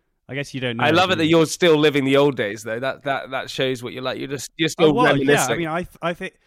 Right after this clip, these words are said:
Speaker 1: I have to say, uh, accepting a bafta was one of my, one of my, uh, career highs so far.
Speaker 2: You've had a lot of highs since then. You, you, you've had a lot of highs.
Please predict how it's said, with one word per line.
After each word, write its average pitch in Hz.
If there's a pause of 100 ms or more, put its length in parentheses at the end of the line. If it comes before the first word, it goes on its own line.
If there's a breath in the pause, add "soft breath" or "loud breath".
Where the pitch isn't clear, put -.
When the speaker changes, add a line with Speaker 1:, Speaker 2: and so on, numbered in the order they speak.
(180)
Speaker 1:
I -
have 175
to -
say, 165
uh, 151
accepting 156
a 135
bafta 120
was 120
one 127
of 127
my, 123
one 127
of 120
my, 123
uh, 120 (460)
career 139
highs 117 (140)
so -
far. 107
Speaker 2:
You've 165
had 170
a 139
lot 139
of 117
highs 110 (220)
since 104
then. 107
You, 120
you, 113
you've 110
had 117
a 117
lot 113
of 117
highs. 90